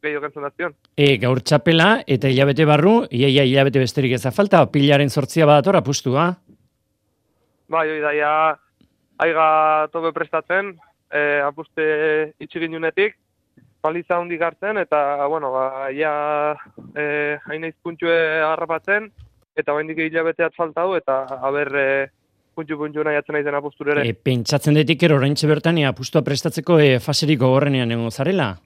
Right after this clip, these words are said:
Speaker 1: Bai, hoi da, e, oain, e, paliza asko, asko hain naiz hartzen, e, dezente naiz sufritzen, baino pozik nau ikuste gero eta hobekin nago ala, eta, eta horre, ba, beti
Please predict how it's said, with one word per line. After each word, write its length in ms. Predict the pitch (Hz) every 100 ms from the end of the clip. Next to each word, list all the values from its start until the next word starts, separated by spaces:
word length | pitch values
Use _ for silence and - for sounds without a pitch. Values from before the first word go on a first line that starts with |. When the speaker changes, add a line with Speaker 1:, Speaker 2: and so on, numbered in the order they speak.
| _ _ _ _ _ _ -
Speaker 1:
Bai, 140 | 175
hoi 120 | 160 151
da, 100 | 147 143
e, 400 | 131 135 135 135 - - _ -
oain, 220 | 147 156 156
e, 160 | 156
paliza 320 | 156 156 151 156
asko, 240 | - -
asko 160 | 156 165
hain 120 | 160
naiz 100 | 156
hartzen, 460 | 156 - 180 196 190 _ _ _ _ _ _ -
e, 100 | 156 151 151
dezente 320 | 160 170 170 175
naiz 360 | 170 170 165 156 - -
sufritzen, 420 | - 160 165 190 185
baino 240 | 156 151 151 147 151 151 151 135 _ _ -
pozik 300 | 165 151 165
nau 160 | 165 175
ikuste 400 | 160 160 - 165 156 _ _ _ _ _
gero 200 | 160 175
eta 140 | 170 170 165
hobekin 320 | 170 170 175 170
nago 160 | 165
ala, 200 | 165 190 190
eta, 200 | 156 147 143 139 -
eta 220 | 123 147 151
horre, 160 | 156
ba, 140 | 156 151
beti 300 | 160 160 156